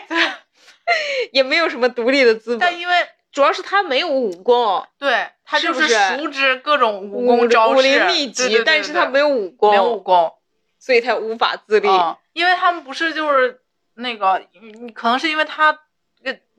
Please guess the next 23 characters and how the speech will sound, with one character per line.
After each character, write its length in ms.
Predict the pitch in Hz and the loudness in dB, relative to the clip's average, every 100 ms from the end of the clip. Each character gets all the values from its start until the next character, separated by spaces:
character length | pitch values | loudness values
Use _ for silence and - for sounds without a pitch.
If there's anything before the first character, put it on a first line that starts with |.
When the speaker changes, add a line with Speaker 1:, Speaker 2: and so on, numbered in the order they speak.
| 240 | -6
Speaker 1:
跟 220 | 269 294 | -6 -4
那 100 | 277 | 0
个 300 | 247 226 226 | 4 4 2
姑 260 | 226 285 | -4 -10
姑 160 | 262 254 | -6 -2
都 160 | 247 262 | -2 -2
是 80 | |
同 260 | 262 214 196 | -10 -10 -6
一 120 | 247 | -2
个 120 | 240 | 0
人 220 | 220 170 160 | 0 0 0
嘛， 220 | 190 190 | 0 0
就 160 | 247 | 0
是 60 | 294 | -4
你 220 | 254 208 | -4 -10
突 220 | 190 - | -8 0
然 180 | 247 240 | 0 0
间 240 | 240 233 226 | 0 -2 0
就 120 | 240 | -4
是 60 | 233 | -4
从 200 | 214 220 | -10 -14
姑 240 | 254 254 | -10 -8
姑 320 | 247 220 202 | -2 -2 -2